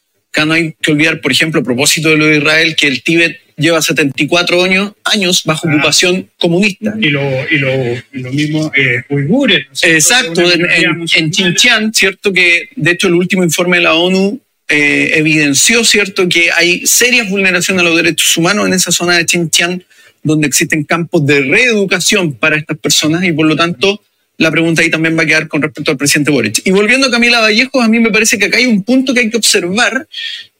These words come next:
Speaker 1: que tiene que ver con un giro en la política del Partido Comunista expresada a través de Camila Vallejos. Y es que el peregrinaje, a mi parecer, ya no es a La Habana,
Speaker 2: Claro.
Speaker 1: ya no es a Fidel, porque ya Fidel
Speaker 2: Buen
Speaker 1: Castro está
Speaker 2: punto.
Speaker 1: muerto.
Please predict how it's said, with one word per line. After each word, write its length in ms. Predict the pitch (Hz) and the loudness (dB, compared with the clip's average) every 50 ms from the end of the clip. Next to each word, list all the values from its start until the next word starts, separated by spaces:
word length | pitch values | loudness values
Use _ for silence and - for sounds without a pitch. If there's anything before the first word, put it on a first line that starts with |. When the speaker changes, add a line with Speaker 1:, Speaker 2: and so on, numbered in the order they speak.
| _ _ | _ _
Speaker 1:
que 100 | - - | -6 -4
tiene 240 | 190 185 214 220 226 | 0 0 0 0 2
que 100 | 190 214 | 2 2
ver 200 | 208 214 220 208 | 2 2 0 0
con 160 | - 220 208 | -2 -2 0
un 140 | 196 196 190 | 0 0 0
giro 320 | - - - 220 240 247 233 | 0 0 0 2 2 2 2
en 80 | 226 220 | 2 2
la 120 | 214 202 | 0 2
política 800 | 185 196 190 196 214 202 214 220 202 233 233 240 247 240 - _ _ _ _ _ _ _ _ _ _ _ _ | 0 0 2 2 0 0 0 -2 0 2 2 2 0 -2 -6 _ _ _ _ _ _ _ _ _ _ _ _
del 280 | - 175 170 220 214 | -2 0 0 0 0
Partido 360 | - 226 190 - - 226 226 196 | 0 -4 -6 -2 -2 0 0 0
Comunista 640 | 202 190 190 202 226 240 - - - - 240 - - - | 0 0 2 0 0 -2 -4 -4 -2 -2 -2 0 0 -2
expresada 500 | 214 - - - 208 180 - 226 226 226 | -2 -2 -2 -4 -2 -2 0 0 0 0
a 40 | |
través 200 | 220 220 226 226 | 2 0 0 2
de 100 | 220 220 | 2 0
Camila 320 | 208 208 202 202 196 196 185 | 0 0 0 0 0 0 0
Vallejos. 580 | 175 165 - 110 117 117 _ - - - - - | 0 -2 -4 -6 -8 -10 _ -6 -6 -6 -6 -4
Y 140 | - 156 170 | -2 0 0
es 80 | 180 180 - | 0 -2 0
que 80 | - 196 | 0 0
el 100 | 180 175 | 0 0
peregrinaje, 800 | - 202 180 185 180 170 170 170 170 190 240 262 - - 277 269 | 0 0 2 2 2 2 2 0 0 0 0 -2 -2 0 0 2
a 60 | 254 | 2
mi 100 | 247 254 | 2 2
parecer, 500 | 226 240 240 233 226 - 254 147 151 _ _ _ | 2 2 2 2 0 0 0 -2 -4 _ _ _
ya 260 | - - 156 196 196 190 | -6 -2 0 0 0 0
no 120 | 185 196 | 0 0
es 120 | 214 208 - | 0 0 0
a 40 | 262 | 0
La 100 | 185 170 | 0 0
Habana, 300 | 165 - 226 254 262 320 427 _ _ _ _ _ _ _ _ _ _ | 0 0 0 0 0 0 -2 _ _ _ _ _ _ _ _ _ _
Speaker 2:
Claro. 320 | - - 131 127 123 - - - - | -6 -4 -2 -2 -2 -4 -8 -10 -6
Speaker 1:
ya 220 | 147 139 180 185 | -2 0 0 2
no 140 | 185 185 196 | 2 2 2
es 320 | 220 247 240 - - - - - | 2 2 2 0 -2 -4 -4 -4
a 80 | 185 | -2
Fidel, 300 | 185 - 220 226 285 285 196 | 0 0 2 2 2 2 0
porque 200 | 208 185 175 180 180 | 0 0 0 2 2
ya 100 | 185 180 | 0 0
Fidel 220 | - 196 180 165 | 0 0 0 0
Speaker 2:
Buen 120 | 151 190 185 | 0 -2 -2
Speaker 1:
Castro 160 | 156 - 180 | -2 -4 -4
está 100 | 147 214 | -2 0
Speaker 2:
punto. 40 | 226 | 2
Speaker 1:
muerto. 520 | 262 285 262 220 - - 254 294 - - | 2 2 2 -2 -2 -4 -4 -4 -4 -8